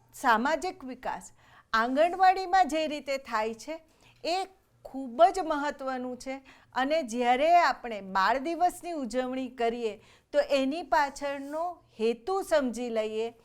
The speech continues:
અને વાલીને પણ આ સમજાવી શકીએ તો ખૂબ સુંદર રીતે વાલી પણ એની પ્રશંસા કરી શકશે અને આપણને સહકાર પણ આપશે.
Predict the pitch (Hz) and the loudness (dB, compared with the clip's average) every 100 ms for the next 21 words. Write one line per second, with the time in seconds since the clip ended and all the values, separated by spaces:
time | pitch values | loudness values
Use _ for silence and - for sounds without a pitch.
0 | _ _ - 254 294 247 220 214 285 311 | _ _ -2 0 0 4 4 4 0 -2
1 | 359 359 349 311 269 254 226 196 233 233 | 0 4 4 4 -2 -6 -4 2 2 2
2 | 233 247 220 - 254 262 _ _ _ 269 | -6 -10 -10 -10 -12 -14 _ _ _ -4
3 | 269 - 330 370 - - 294 269 277 262 | -4 -4 -6 -6 -8 -6 -2 0 0 -2
4 | 254 240 240 247 - _ _ 190 226 208 | -6 -8 -6 -8 -10 _ _ 4 6 6
5 | 240 294 302 320 302 254 262 262 226 220 | 4 -4 0 0 0 -6 -6 -6 -8 -6
6 | 254 233 269 254 - 254 254 269 254 - | -8 -6 -4 -4 -4 -8 -8 -10 -12 -10
7 | 294 320 - - 226 226 233 - 202 - | -10 -10 -16 -8 -2 0 0 -2 -6 -2
8 | 233 262 339 - - 254 196 - 202 190 | -4 -4 -8 -12 -2 0 0 4 4 4
9 | 190 190 170 175 - | -2 -10 -10 -14 -16